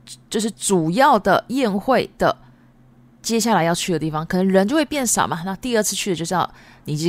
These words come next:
会啊，第三次就是三次会、四次会、五次会这样子。那通常啦，最多差不多二次会、三次会吧，因为啊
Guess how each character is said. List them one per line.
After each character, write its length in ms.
会 260
啊， 180
第 100
三 220
次 260
就 100
是 80
三 360
次 100
会、 420
四 120
次 200
会、 420
五 160
次 160
会 400
这 100
样 160
子。 140
那 100
通 340
常 320
啦， 360
最 240
多 220
差 120
不 40
多 80
二 160
次 140
会、 180
三 260
次 120
会 340
吧， 320
因 160
为 200
啊 320